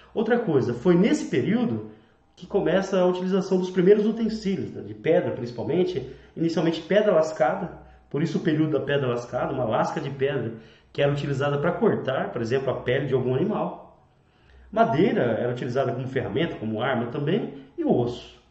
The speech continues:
E para tudo agora. Foi no Paleolítico que aconteceu a Revolução do Fogo. Ah, professor, mas peraí, por que Revolução do Fogo? Os grupos humanos que aprenderam a dominar, manipular o fogo,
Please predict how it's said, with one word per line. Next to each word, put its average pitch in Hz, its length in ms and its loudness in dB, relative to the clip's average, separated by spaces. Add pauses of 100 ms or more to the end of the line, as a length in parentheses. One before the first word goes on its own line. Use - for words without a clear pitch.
(420)
E 247 100 -4
para 262 300 2
tudo 262 260 -4
agora. 123 440 0 (360)
Foi 302 300 2
no 233 140 0
Paleolítico 165 680 0
que - 140 -6
aconteceu 208 600 -2
a 190 40 4
Revolução 233 720 0
do 302 120 2
Fogo. 120 640 0 (500)
Ah, 147 180 0
professor, 135 400 -4
mas 180 100 -2
peraí, 240 400 -2 (140)
por 302 120 -8
que - 200 0
Revolução 143 540 0
do 143 100 -4
Fogo? 107 440 -6 (1300)
Os 160 140 -2
grupos 226 360 2
humanos 139 360 2
que 165 80 -4
aprenderam 170 560 2
a 208 40 0
dominar, 135 520 0
manipular 139 440 -2
o 120 60 -6
fogo, 185 500 -2